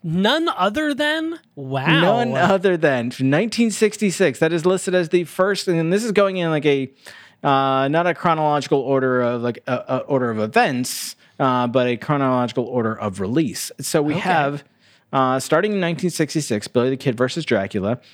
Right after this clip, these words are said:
Speaker 2: followed by Blood of Dracula's Castle in sixty-nine.
Speaker 1: Okay.
Speaker 2: Uh,
Speaker 1: Nice.
Speaker 2: Dra-, Bram Stoker's Dracula in nineteen seventy-three, uh, not the Gary Oldman one,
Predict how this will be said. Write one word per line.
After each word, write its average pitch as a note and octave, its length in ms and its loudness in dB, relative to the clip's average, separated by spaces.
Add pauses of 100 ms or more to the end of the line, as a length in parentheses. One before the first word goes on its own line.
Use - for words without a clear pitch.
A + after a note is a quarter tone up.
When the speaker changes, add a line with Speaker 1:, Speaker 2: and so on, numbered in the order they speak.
(280)
Speaker 2:
followed A#2 360 0
by A2 320 0
Blood A#2 420 0
of D#3+ 120 -4
Dracula's C3 560 -2
Castle A2+ 480 -2
in A#2+ 160 -4
sixty-nine. A#2 640 -4 (220)
Speaker 1:
Okay. C#3+ 340 -8
Speaker 2:
Uh, G2+ 600 -2
Speaker 1:
Nice. G2+ 120 -14
Speaker 2:
Dra-, C3 380 0
Bram C#3 400 0
Stoker's C#3 500 0
Dracula G#2+ 580 0
in A#2 140 -2
nineteen A#2 360 -2
seventy-three, A2 1040 -4
uh, G2 260 -6
not A#2+ 260 -2
the B2 80 -2
Gary G2+ 220 -2
Oldman F#2 340 -6
one, F#2 240 -8